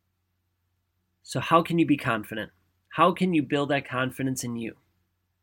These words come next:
Well, it's taking it one small thing at a time. Commit to doing something small, and then take action on it, and then keep going. Building up that repetition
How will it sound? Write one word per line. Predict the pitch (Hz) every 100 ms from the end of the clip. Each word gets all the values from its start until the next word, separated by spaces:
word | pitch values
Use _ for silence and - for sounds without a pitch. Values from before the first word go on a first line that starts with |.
| _ _
Well, | - 127
it's |
taking | - 160 160 160
it | -
one | 131 139 156 156
small | - - - 131 135 139 151
thing | 156 147
at | 135
a | 135
time. | 123 107 - _ _ _ _ _ _ _ _ _ _
Commit | - 131 147
to | 147
doing | 151 160
something | 143 151 151 151
small, | - 175 175 - _ _ _ _ _ _ _ _ _
and | 147
then | 120
take | 135 139
action | 135 120 - 110
on | -
it, | 117 _ _ _ _ _ _ -
and | 127
then | 135
keep | - 165 165
going. | 135 110 85 - _ _ _ _ _ _ _ _
Building | - 160 170 170
up | -
that | 156 123
repetition | 143 143 131 - 170 165 - 131